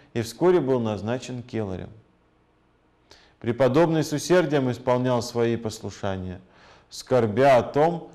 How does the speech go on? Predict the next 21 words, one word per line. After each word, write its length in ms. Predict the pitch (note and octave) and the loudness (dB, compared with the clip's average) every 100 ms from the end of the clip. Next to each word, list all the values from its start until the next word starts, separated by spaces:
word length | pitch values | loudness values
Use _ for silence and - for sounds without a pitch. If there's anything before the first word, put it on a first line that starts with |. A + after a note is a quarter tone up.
| - | -20
что 240 | - B2+ | -6 -4
братья 520 | G#2+ A#2 D3 D3 B2 | 2 4 4 4 -2
монастыря 760 | G#2+ G#2+ G2+ - A2 G#2 A#2 G2+ | -4 -6 -8 -10 -6 0 0 0
и 180 | - - | -4 -14
служители 800 | - A2+ G2+ D3+ D3+ A#2+ A2 - - - | -8 -8 -4 -6 -6 -8 -10 -12 -18 -8
не 100 | A2+ | -2
берут 460 | A2+ B2+ E3 - - | 0 0 -2 -6 -12
достояние 800 | A2+ B2 - A#2+ A2+ B2+ C#3+ B2 | -8 -8 -4 -2 0 0 -2 -6
обители, 720 | - A2 G2+ G2+ - F#2+ F#2 - _ _ | -6 -8 -8 -8 -8 -8 -10 -14 _ _
расточая 720 | G#2+ G#2 - G2+ - C3+ C#3 | -6 -6 -6 -8 -4 -2 -2
его 180 | G#2+ G2+ | -2 -6
без 220 | G2+ G#2 | -8 -10
меры. 340 | G#2 F#2 F2 - - _ _ _ _ _ _ _ _ _ _ _ _ _ _ _ _ | -10 -10 -12 -16 -20 _ _ _ _ _ _ _ _ _ _ _ _ _ _ _ _
Однажды 720 | A2 G#2+ B2+ F3+ D#3 D3+ C#3 - _ - | -6 -2 0 0 -2 -6 -8 -12 _ -4
во 160 | A#2 | 0
сне 320 | A#2+ - D3+ F3 | 0 -2 -2 -2
он 220 | D3 C3 | -2 -2
увидел 340 | B2 D#3 D3+ | 0 0 0
преподобного 800 | - A#2+ A#2 A2+ C#3 C#3 B2+ A#2+ | -2 -4 -2 0 0 -2 -2 -2
Авраамия 640 | - A#2+ C3+ C#3+ A#2+ G#2 | 0 0 0 0 0 -2
Ростовского, 760 | G2+ G#2+ - G#2+ G2 - F#2 | -6 -8 -8 -8 -8 -12 -12